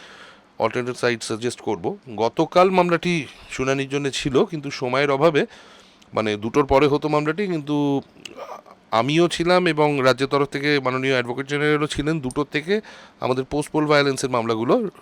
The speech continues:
ডিভিশন বেঞ্চের কাছে ফিক্স ছিল। So আমরা তাই জন্যে, আহ, কোর্টের কাছে মেনশন করে, আহ, লাঞ্চ ব্রেকের আগেই মামলাটি মেনশন করি আমরা। মেনশন করে,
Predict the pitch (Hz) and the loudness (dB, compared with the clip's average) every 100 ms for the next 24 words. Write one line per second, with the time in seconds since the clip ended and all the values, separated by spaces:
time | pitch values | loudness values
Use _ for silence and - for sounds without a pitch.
0 | - 113 120 123 120 117 117 120 - 98 | -10 -4 -2 -2 -4 -4 -4 -6 -8 -8
1 | - - - - - - - - _ _ | -10 -14 -16 -18 -20 -20 -20 -20 _ _
2 | _ - 110 110 120 143 139 139 160 190 | _ -2 -2 0 0 2 0 0 2 6
3 | 185 151 - 127 127 123 123 123 117 127 | 6 4 2 4 6 6 4 2 0 -4
4 | 131 147 160 127 117 160 170 156 196 240 | -2 -2 -2 -2 -2 -2 2 4 4 0
5 | - - - 107 107 104 120 110 135 160 | -10 -20 -4 2 2 4 2 2 0 2
6 | 131 113 185 160 135 131 143 123 110 117 | 0 2 2 2 0 -2 -4 -4 -2 -4
7 | 87 78 80 151 185 110 127 123 135 143 | -6 -8 -8 -6 -6 -6 -8 -6 -4 -2